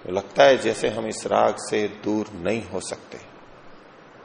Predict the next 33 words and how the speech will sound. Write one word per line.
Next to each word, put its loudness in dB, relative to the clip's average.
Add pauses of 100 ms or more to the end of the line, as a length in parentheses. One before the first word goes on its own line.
(880)
एक 4
राग 6
को 6
हटाओ 4
तो -2
दूसरा, -2
दूसरे 0
को 4
हटाओ 4
तो -2
तीसरा, -6 (340)
लगातार 8
बहुत 4
सारे 4
बने 2
ही -2
रहते -8
हैं, -16 (220)
बने -2
ही -6
रहते -14
हैं। -18 (2500)
और 2
धर्म 6
और 4
साधना 4
के 2
अंदर, 0 (260)
योग 2
के 2
अंदर 2
इस -4
राग 4